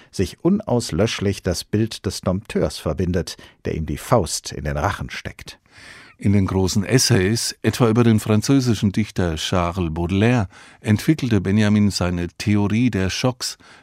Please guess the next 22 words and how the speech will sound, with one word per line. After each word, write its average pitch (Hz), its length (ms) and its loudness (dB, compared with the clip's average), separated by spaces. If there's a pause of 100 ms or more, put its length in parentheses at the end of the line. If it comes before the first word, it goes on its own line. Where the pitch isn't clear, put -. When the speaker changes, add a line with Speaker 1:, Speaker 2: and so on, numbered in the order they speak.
Speaker 2:
denen 95 260 2
der 85 140 0
moderne 87 400 0
Mensch 95 320 0
in 95 80 -4
der 90 140 -2
Großstadt 113 760 -4
täglich, 113 580 -4 (300)
beispielsweise 92 720 -4
im 78 180 -8
Straßenverkehr, 90 920 -4 (140)
ausgesetzt - 580 -4
ist. - 240 -20 (680)
Dort, 139 300 2 (280)
in 98 120 0
der 101 120 2
Schrift 139 360 0
über 95 340 -2
einige 110 340 2
Motive 98 500 -2
bei 92 160 -2
Baudelaire, 98 500 2